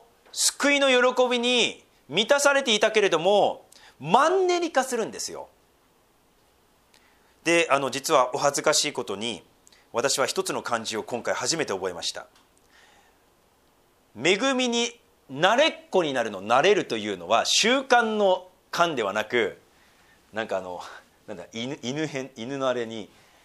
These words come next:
こう、こうを書くんですか？ええ。慣れっこに、慣れるっていうのは、その、えーっと、その、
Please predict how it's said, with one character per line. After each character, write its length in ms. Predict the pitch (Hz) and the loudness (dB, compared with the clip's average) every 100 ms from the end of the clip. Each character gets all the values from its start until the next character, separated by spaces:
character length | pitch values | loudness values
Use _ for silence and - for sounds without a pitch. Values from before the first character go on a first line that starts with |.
| _ | _
こ 100 | 107 | -12
う、 20 | - | -2
こ 220 | 196 139 | 0 0
う 20 | |
を 40 | |
書 100 | 110 | -2
く 80 | 104 | -8
ん 20 | 90 | -10
で 60 | |
す 80 | - | -10
か？ 120 | - - _ _ _ _ _ _ _ _ _ _ _ _ _ | -10 -10 _ _ _ _ _ _ _ _ _ _ _ _ _
え 200 | 85 - _ _ _ _ _ - | -20 -20 _ _ _ _ _ -2
え。 40 | |
慣 140 | 135 165 | 2 4
れ 100 | 220 | 4
っ 80 | |
こ 100 | 180 | 2
に、 80 | 123 | 0
慣 160 | 117 160 | 4 6
れ 140 | 247 | 6
る 80 | 226 | 4
っ 40 | |
て 160 | - 139 | 0 -2
い 80 | 127 | -2
う 40 | 117 | 0
の 120 | 104 | 2
は、 160 | 135 | 0
そ 160 | - 160 | 0 0
の、 340 | 165 156 - - _ - _ _ - | 2 2 0 -6 _ -20 _ _ -2
え 260 | 135 135 | 4 4
ー 80 | 131 | 4
っ 40 | |
と、 180 | - 123 | 2 2
そ 120 | 120 156 | 2 0
の、 320 | 147 139 | 0 0